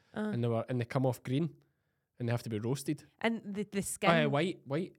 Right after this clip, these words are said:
Speaker 2: That, uh, no.
Speaker 1: Well, the ones I saw were red, and they took the
Speaker 2: Mm.
Speaker 1: skin off, and then they made Thai tea out of that.
Speaker 2: Right, okay.
Speaker 1: And then the bean got, um,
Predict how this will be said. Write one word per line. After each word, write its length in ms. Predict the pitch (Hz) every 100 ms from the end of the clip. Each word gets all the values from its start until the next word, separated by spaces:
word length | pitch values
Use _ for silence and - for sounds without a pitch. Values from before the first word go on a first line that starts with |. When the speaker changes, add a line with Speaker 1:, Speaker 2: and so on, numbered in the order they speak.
| -
Speaker 2:
That, 120 | 131
uh, 20 |
no. 340 | 147 147 143 131
Speaker 1:
Well, 80 | 226
the 80 | 262
ones 200 | 285 320
I 80 |
saw 160 | 214 277
were 160 | 220 185
red, 420 | 175 196 262 208 -
and 280 | 196 196
they 80 | -
took 300 | 170 151 208
the 100 | 196
Speaker 2:
Mm. 40 | 180
Speaker 1:
skin 420 | - - 185 220
off, 400 | 220 196 - - -
and 140 | 180
then 120 | 180
they 80 | 175
made 240 | 180 175
Thai 220 | - 165 165 -
tea 240 | - 202
out 140 | 220
of 80 | -
that. 360 | 226 175 147 - - _ _ _
Speaker 2:
Right, 80 | 107
okay. 220 | 117 117 120
Speaker 1:
And 140 | 175
then 140 | 170
the 80 | 170
bean 320 | 151 175 170
got, 380 | 175 170 156 156
um, 520 | 156 151 151 151 151